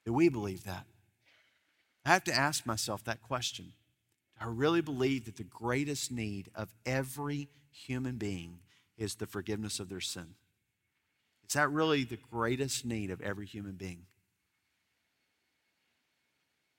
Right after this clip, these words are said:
There will be a constant attack against that thought for each one of us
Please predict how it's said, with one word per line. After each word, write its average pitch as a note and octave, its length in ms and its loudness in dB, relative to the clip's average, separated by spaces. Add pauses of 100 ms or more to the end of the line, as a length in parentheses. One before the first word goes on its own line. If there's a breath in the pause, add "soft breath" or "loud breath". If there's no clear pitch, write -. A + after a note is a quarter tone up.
(160)
There B2 100 6
will B2+ 100 4
be A#2+ 160 6
a A2 60 4
constant - 1040 -4 (2750)
attack A#2 540 2
against G2+ 440 -4
that A2+ 240 0 (100)
thought F#2+ 420 -4 (1300)
for - 120 -16
each A#2+ 260 -4
one G#2+ 160 -2
of E2+ 120 -8
us - 320 -6